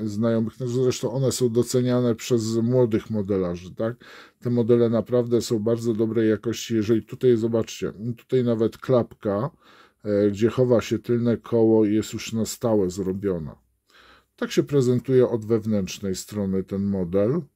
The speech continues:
tak jak wygląda właśnie wypraska. No tu mamy te elementy właśnie, y, powiedzmy, klatki pilota, tak?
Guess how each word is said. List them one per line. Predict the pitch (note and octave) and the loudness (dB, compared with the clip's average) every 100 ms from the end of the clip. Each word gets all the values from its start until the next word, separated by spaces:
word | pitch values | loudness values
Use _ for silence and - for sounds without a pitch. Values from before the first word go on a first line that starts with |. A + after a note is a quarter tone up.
| _ _ | _ _
tak | - C3+ C3+ | -10 -10 -2
jak | A2+ A2 G#2 | -2 -2 -6
wygląda | G#2+ F#2 G#2 G#2 G#2 | -6 -2 0 2 2
właśnie | F#2 F#2 - G2 | 0 -2 -4 -6
wypraska. | G2 F2+ F2+ E2 - - A2 C#3 - - - _ - | -6 -6 -8 -8 -10 -10 -8 -8 -12 -20 -20 _ -12
No | D4 | -8
tu | - | -2
mamy | D3 B2+ A#2 | 2 4 2
te | - A#2 | 4 4
elementy | A2+ G#2 A2 A#2+ A#2 G#2+ | 4 4 2 0 -2 -4
właśnie, | G2+ F#2+ - A2 | -2 -2 -2 0
y, | G#2 G2 F#2 A2 G#2 G2+ G2+ G2+ G#2 F#2+ F#2+ G2 G2+ - | 0 0 -2 -2 0 2 2 2 2 0 -2 -2 -4 -4
powiedzmy, | G#2 G2+ - A2 G2 | -4 -4 -2 -2 -4
klatki | - A#2 B2 - A2+ | 0 0 0 -4 -10
pilota, | - A2 A2 G#2 A2 G2 | -4 2 4 2 0 -2
tak? | G2+ G#2 | -2 -4